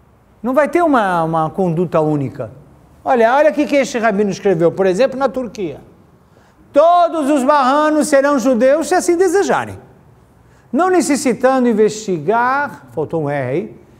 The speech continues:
"se foram forçados ou afastaram voluntariamente do judaísmo. Para eles, não é exigido o banho ritual do mikve, utilizado somente aos convertidos." Ou seja,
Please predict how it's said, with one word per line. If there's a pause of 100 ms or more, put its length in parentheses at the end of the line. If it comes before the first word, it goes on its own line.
(140)
"se
foram
forçados
ou
afastaram (220)
voluntariamente
do
judaísmo. (400)
Para
eles, (340)
não
é
exigido
o
banho
ritual
do
mikve, (400)
utilizado
somente
aos
convertidos." (240)
Ou
seja,